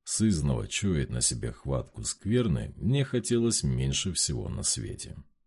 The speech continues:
Краем уха я услышал шёпот.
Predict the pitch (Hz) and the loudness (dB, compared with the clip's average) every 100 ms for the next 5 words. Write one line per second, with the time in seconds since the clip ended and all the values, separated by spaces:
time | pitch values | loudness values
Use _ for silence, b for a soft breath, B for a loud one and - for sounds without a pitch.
0 | _ _ _ _ - 82 71 62 58 69 | _ _ _ _ 2 4 4 4 2 4
1 | 131 - 120 - - - 139 135 120 117 | 4 2 -4 -4 -2 2 4 4 2 2
2 | 110 104 101 92 - 78 - - | 2 4 2 2 2 0 -2 -8